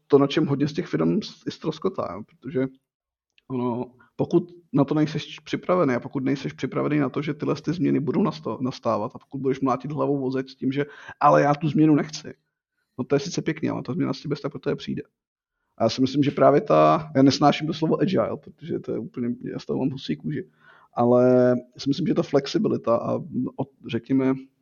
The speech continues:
otevřenost těm změnám a otevřenost tomu, že se tohle z toho vyvíjí, je strašně důležitá. A právě potom narážíš na ty co-foundery, pak narážíš na ty, na to jádro toho managementu, který, kde se vlastně ukážu. Já vždycky říkám, že ono je strašně jednoduchý zahr-, zači-,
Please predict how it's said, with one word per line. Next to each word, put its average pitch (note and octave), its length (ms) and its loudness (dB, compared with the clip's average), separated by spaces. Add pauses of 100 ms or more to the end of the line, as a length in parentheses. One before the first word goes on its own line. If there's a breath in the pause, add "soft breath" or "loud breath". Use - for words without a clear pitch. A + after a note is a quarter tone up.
otevřenost C#3 840 0
těm A#2+ 200 0
změnám A#2 380 -2
a - 80 -10
otevřenost C3+ 520 -2
tomu, B2 220 -2
že B2 80 -10
se - 120 -12
tohle C#3 220 -6
z - 80 -10
toho C3 120 -4
vyvíjí, C3+ 500 -6
je C#3+ 60 -10
strašně - 380 -8
důležitá. - 440 -8 (640 soft breath)
A A2 80 -2
právě C#3+ 360 4 (160)
potom D3+ 280 2
narážíš C3+ 640 0
na C3 100 2
ty C3 420 0
co-foundery, C#3 420 -2
pak C3 180 -4
narážíš B2+ 400 -2
na C#3 80 -2
ty, C#3 360 0
na B2+ 100 -4
to - 160 0
jádro C3+ 680 4
toho D3 140 0
managementu, B2+ 680 -2 (640 soft breath)
který, B2+ 640 -2
kde - 140 2
se - 120 -2
vlastně C3+ 280 -2
ukážu. C#3 380 0
Já C#3+ 60 8
vždycky C#3+ 220 0
říkám, D3 240 2
že D3+ 80 0
ono D3 80 4
je D#3 40 0
strašně - 340 -4
jednoduchý D3 400 0
zahr-, C3 280 0
zači-, - 260 0